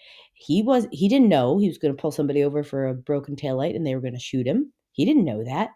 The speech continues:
but he had prepared ahead of time. And what does it mean to prepare ahead of time? It doesn't just mean to pray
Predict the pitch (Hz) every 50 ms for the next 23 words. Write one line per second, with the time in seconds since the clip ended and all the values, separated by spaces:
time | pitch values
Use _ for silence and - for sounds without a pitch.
0 | _ _ _ _ _ _ _ _ _ _ 170 151 127 135 156 143 120 - - 123
1 | - - - - 196 180 156 131 127 - - 131 143 131 120 117 - - - 120
2 | 71 67 - _ _ _ _ _ _ _ _ _ _ _ _ _ - _ _ _
3 | _ _ 233 233 240 247 262 269 - 262 233 226 226 - 202 220 247 247 233 202
4 | - - 131 - 131 - - 151 156 131 123 127 131 143 - - - - - 135
5 | 131 139 - - - 247 262 262 277 262 - 226 214 208 - 202 185 185 180 165
6 | 156 147 - - - - 196 185 180 170 165 147 131 135 139 139 139